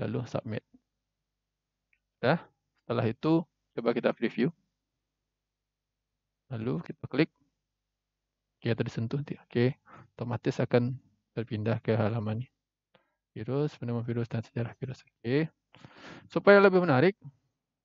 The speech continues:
kita kasih audio juga di halaman ini. Audionya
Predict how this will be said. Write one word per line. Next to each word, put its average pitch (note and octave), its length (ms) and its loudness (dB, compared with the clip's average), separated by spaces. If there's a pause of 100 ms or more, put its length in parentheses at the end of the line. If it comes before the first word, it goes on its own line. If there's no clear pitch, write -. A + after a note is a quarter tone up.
(880)
kita E3+ 160 -4
kasih D#3 240 0
audio B2+ 240 4
juga B2 320 4
di B2+ 80 2
halaman A2+ 400 4
ini. E2 720 -2 (480)
Audionya C#3+ 840 0